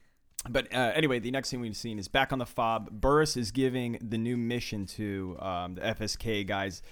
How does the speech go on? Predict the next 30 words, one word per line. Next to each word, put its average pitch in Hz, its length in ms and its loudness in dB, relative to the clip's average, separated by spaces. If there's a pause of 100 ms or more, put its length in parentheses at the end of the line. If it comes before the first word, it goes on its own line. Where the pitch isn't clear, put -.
(140)
explaining 113 460 -2
that 104 140 -2
they're 110 140 -2
going 104 300 -6
to - 100 -10
be 104 100 -4
escorting 110 440 -4
the 104 40 -6
foreign 104 320 -6
minister 98 380 -6
who 95 180 -6
is 90 140 -6
there 95 320 -4
visiting. 95 680 -4 (480)
Um, 92 560 -4
they, 92 360 -6
the, 95 160 -8 (180)
the, 95 160 -6
the 104 120 -6
guys 95 220 0
comment 92 440 -6
that 90 400 -4 (480)
th-, 98 180 -8
their, 92 300 -6 (260)
<laughs> - 120 -10 (500)
that 101 180 -4
their 101 140 -2
patrol 117 460 0
is 98 100 -4
now 101 260 -2